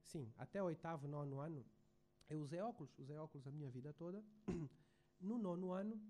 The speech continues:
umas férias que eu vim cá e tal, a moda das lentes de contacto e tal, não é? E eu comprei lentes de contacto. <laughs> Aquilo até era,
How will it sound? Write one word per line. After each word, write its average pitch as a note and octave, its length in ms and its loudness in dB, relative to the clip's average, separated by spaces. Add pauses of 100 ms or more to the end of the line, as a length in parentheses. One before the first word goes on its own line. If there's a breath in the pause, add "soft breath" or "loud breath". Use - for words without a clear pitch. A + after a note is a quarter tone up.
(220)
umas C3+ 160 -8
férias E3 280 -2
que - 80 -10
eu D3 60 2
vim D#3 160 -2
cá D#3+ 220 -4
e - 20 -4
tal, E3+ 340 -6 (400)
a F3 60 -10
moda F3 340 2
das C#3 160 -2
lentes D#3+ 280 0
de - 40 -18
contacto C#3 600 -4
e - 20 -6
tal, A2+ 240 -4
não A#2 100 -6
é? C3+ 80 -6 (140)
E D3 80 -4
eu D#3+ 180 -2 (200)
comprei D#3 360 0
lentes C3+ 240 -4
de - 60 -20
contacto. A2 420 -6 (680 loud breath)
<laughs> - 180 -4
Aquilo A#3+ 280 0
até - 120 -2 (100)
era, G#3 160 4